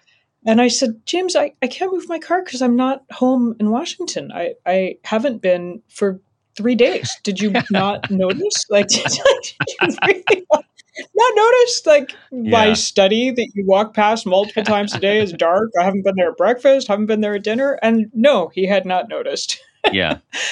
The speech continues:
Speaker 2: Yeah.
Speaker 1: Um, so, you know, I guess he figured out how to back my car out of the driveway and street park it. Um,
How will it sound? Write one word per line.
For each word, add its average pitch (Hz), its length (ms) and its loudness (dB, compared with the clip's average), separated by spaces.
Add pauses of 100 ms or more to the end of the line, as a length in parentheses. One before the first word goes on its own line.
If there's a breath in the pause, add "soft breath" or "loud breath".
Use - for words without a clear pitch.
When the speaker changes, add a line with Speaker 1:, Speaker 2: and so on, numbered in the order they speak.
(220 loud breath)
Speaker 2:
Yeah. 120 260 2
Speaker 1:
Um, 240 600 4
so, 214 520 0
you 214 120 2
know, 185 200 4
I 185 120 2
guess 196 240 -2
he 202 100 -2
figured 180 320 -4
out 170 160 -2
how 185 140 -4
to 170 120 -6 (300)
back 165 240 -4
my 165 140 -4
car 160 280 -6
out 160 60 -4
of 160 60 -10
the 165 80 -12
driveway 165 400 -4
and 160 100 -8
street 170 240 -8
park 147 240 -4
it. - 160 -10 (120)
Um, 202 640 4